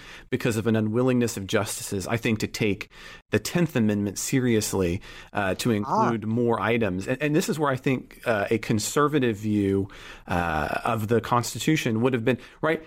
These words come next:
Speaker 1: There are a number of rights like privacy. And I think the idea was in the Tenth Amendment, what anti-federalists were trying to get at was things will change more rapidly than we're gonna be w-, always having constitutional amendments.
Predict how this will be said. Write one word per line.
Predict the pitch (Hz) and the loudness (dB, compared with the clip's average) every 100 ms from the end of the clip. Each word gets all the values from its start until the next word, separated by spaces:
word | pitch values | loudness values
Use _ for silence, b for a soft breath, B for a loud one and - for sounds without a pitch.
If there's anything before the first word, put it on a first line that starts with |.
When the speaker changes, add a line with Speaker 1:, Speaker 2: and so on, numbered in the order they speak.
| B - | B -6
Speaker 1:
There | 139 165 156 | 0 0 2
are | 170 | 2
a | 165 | 2
number | 143 185 285 175 | 2 2 2 2
of | 113 | 2
rights | 113 98 87 - - - | 0 0 -2 -6 -6 -6
like | 135 160 226 - | -2 0 0 -2
privacy. | 131 104 104 - 104 110 B B B - - | 0 2 0 2 2 2 B B B -14 -4
And | 151 151 156 | 0 2 2
I | 139 | 2
think | 180 170 | 0 0
the | 156 | 2
idea | 135 120 113 175 214 | 2 2 0 2 2
was | 127 117 104 113 | 4 4 2 2
in | |
the | 110 | 0
Tenth | 107 127 113 | 0 -2 2
Amendment, | 107 131 175 107 | 2 4 2 2
what | 120 143 | 0 0
anti-federalists | 135 151 143 - 156 151 - | -2 -2 -2 0 2 0 0
were | 123 | -2
trying | 147 123 | 0 0
to | 110 | 2
get | 165 | 2
at | 170 120 | 2 0
was | 113 110 104 B B B _ - | 2 2 0 B B B _ -4
things | 165 214 202 | 0 2 0
will | 156 156 139 | 2 0 0
change | - 160 156 147 131 | 0 2 4 2 2
more | 135 127 | 2 2
rapidly | 117 123 - 127 120 123 | 2 0 0 0 2 2
than | 113 113 | 4 2
we're | 110 | 2
gonna | 117 110 | 2 2
be | 113 | 0
w-, | 107 123 - | -2 -4 -4
always | 113 123 123 113 | 0 2 2 0
having | 123 110 | 0 0
constitutional | 107 131 - - 131 - 107 104 | 0 -2 -2 -2 0 0 -2 0
amendments. | 123 208 123 90 | 2 4 2 -2